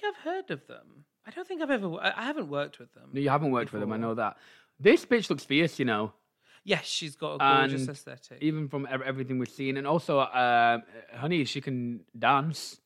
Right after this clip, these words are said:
Speaker 2: boots the house down. I am very much looking forward to it. I know a few people that have seen her perform in London, by the way.
Speaker 1: Right.
Speaker 2: And they have had very, very good stuff to say about her performance style.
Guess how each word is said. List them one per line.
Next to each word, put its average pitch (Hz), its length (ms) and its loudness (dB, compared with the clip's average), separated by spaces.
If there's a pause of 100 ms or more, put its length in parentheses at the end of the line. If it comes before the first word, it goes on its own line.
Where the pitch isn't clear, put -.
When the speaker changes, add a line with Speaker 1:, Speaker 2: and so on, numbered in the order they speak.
(140)
Speaker 2:
boots 127 280 -2
the 139 80 2
house 123 260 0
down. 117 480 4 (420)
I 131 140 2
am 135 260 0
very 175 300 6
much 240 200 4
looking 175 140 -2
forward 170 220 4
to 147 140 2
it. 143 60 4 (120)
I 175 380 4 (300)
know 170 200 6
a 214 80 8
few 208 160 -2
people 185 140 0
that 175 80 4
have 143 80 -2
seen 160 160 -4
her 151 40 -2
perform 131 300 -2
in 123 80 0
London, 143 240 -2
by 113 100 -2
the 104 80 -6
way. 101 200 -8 (260)
Speaker 1:
Right. 139 340 -6 (220)
Speaker 2:
And 117 600 4
they 135 140 -2
have 123 240 0
had 117 380 0
very, 113 760 2
very 110 300 0
good 104 160 -8
stuff - 220 -12
to - 80 -20
say 110 140 -6
about 92 280 -8
her 87 80 -18
performance 98 460 -6
style. 85 320 -16